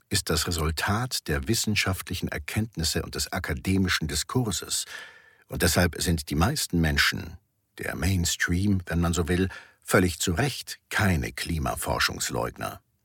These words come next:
Fast schon amüsant ist außerdem die Feststellung, dass Skeptiker die Wissenschaft nicht im Grundsatz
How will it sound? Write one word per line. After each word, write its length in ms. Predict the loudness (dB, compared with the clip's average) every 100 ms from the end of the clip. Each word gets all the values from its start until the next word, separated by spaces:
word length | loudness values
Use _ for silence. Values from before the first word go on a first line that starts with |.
| _ _ _ _ _ -20 -20 -20 0
Fast 200 | 2 4
schon 100 | 4
amüsant 600 | 6 4 4 4 2 0
ist 180 | -2 -4
außerdem 380 | -2 0 2 2
die 80 | 0
Feststellung, 640 | -2 0 0 2 2 2
dass 240 | 0 -2 -2
Skeptiker 800 | -4 0 -2 -2 -4 0 2 2
die 180 | 0 -2
Wissenschaft 520 | 0 0 0 -2 -2
nicht 220 | -4 -2
im 120 | -4
Grundsatz 720 | 0 2 2 0 -4 -4 -4